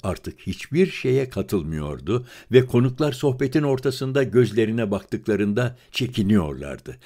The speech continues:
Çünkü adamın ölü ve anlamsız dalgın bakışlarıyla karşılaşıyorlardı.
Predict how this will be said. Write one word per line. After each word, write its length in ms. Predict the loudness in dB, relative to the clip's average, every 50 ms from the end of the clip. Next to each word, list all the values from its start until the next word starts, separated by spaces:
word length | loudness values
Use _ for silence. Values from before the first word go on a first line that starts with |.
| -20 -10 0
Çünkü 320 | 2 4 4 4 4 2
adamın 420 | 2 2 2 2 4 4 4 2 4
ölü 240 | 4 4 4 6 4
ve 120 | 4 4
anlamsız 640 | 4 2 2 2 2 0 0 2 2 2 2 4
dalgın 400 | 2 2 2 2 2 2 2 2
bakışlarıyla 680 | 2 0 -2 -4 -6 -4 -2 0 0 0 0 -2 -4 -6
karşılaşıyorlardı. 1160 | -6 -8 -8 -6 -6 -6 -6 -6 -6 -4 -4 -4 -4 -2 -4 -6 -6 -8 -8 -10 -12 -14 -14